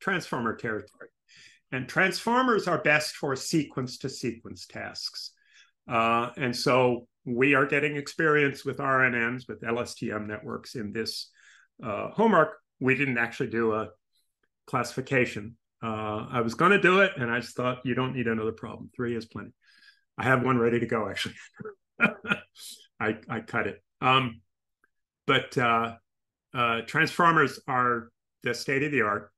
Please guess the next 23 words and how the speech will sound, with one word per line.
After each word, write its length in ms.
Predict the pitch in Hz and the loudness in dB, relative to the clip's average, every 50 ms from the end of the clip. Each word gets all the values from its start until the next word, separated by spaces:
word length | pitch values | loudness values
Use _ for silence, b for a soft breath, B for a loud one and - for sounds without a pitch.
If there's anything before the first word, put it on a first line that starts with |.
| _ _ | _ _
but 120 | - 143 - _ | -14 -14 -12 _
all 300 | - 147 170 214 247 277 | -8 -6 -4 -2 -2 -2
of 100 | 277 254 | -2 -2
these 200 | 233 247 247 233 | -2 -2 -2 -2
other 200 | 240 233 208 226 | -2 -2 -2 -2
techniques 600 | 220 226 - 190 190 - - 208 220 202 - - - | -2 -4 -6 -8 -6 -6 -6 -6 -6 -6 -8 -8 -6
are 140 | 165 147 156 | -4 -4 -2
in 140 | 165 151 | -4 -4
here 160 | 127 147 143 131 | -4 -4 -4 -4
somewhere. 360 | - 160 147 127 107 101 95 | -6 -6 -6 -6 -6 -8 -8
You 80 | 104 | -6
don't 180 | 120 151 180 220 | -6 -6 -6 -6
need 180 | 214 214 214 - | -6 -4 -2 -2
to 80 | 190 | -4
throw, 540 | - - - 190 180 170 170 170 160 151 - b b b b b b b b b _ _ _ | -4 -2 -4 -2 0 0 0 0 -2 -4 -6 b b b b b b b b b _ _ _
you 160 | - 165 147 | -8 -4 -2
know, 400 | 143 139 135 127 127 120 113 - _ | 0 2 2 2 0 -2 -6 -8 _
a 80 | - 131 | -6 -6
transformer 800 | 127 - 156 160 143 127 - - - 147 139 123 113 107 107 110 | -4 0 2 2 2 2 -2 -6 -4 -2 0 0 0 0 -2 -4
at 60 | 110 | -4
a 60 | 117 | -8
simple 340 | 107 - 127 117 113 - 107 | -8 -8 -8 -10 -8 -10 -12
problem. 420 | - - 120 107 98 - - - | -10 -8 -8 -8 -8 -10 -12 -16